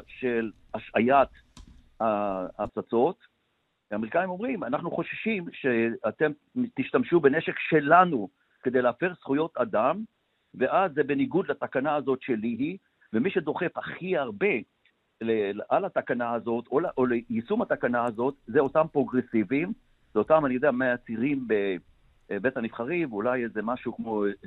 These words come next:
שמונה עשרה, עשרים סנטורים, אה,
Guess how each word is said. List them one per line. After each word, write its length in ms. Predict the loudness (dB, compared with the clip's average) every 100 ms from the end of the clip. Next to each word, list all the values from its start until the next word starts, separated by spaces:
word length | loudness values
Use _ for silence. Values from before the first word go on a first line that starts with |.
| -10
שמונה 380 | -6 0 2 2
עשרה, 240 | 0 -2
עשרים 300 | -2 -2 -4 -6 -4
סנטורים, 520 | 2 4 4 2 0 -4 _ -20 -20 -20 -2
אה, 320 | 2 4 4